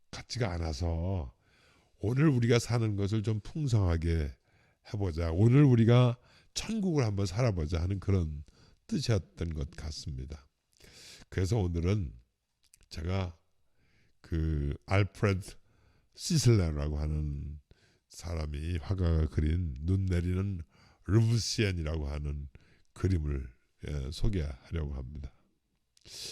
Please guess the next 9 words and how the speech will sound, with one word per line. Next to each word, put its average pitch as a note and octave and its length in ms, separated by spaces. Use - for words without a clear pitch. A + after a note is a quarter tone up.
아마 G2+ 220
워낙 D3 400
유명한 A2+ 640
그림이어서 F2 720
이 F2 160
그림 F2 300
많이 E2 260
기억하실 - 500
겁니다. - 520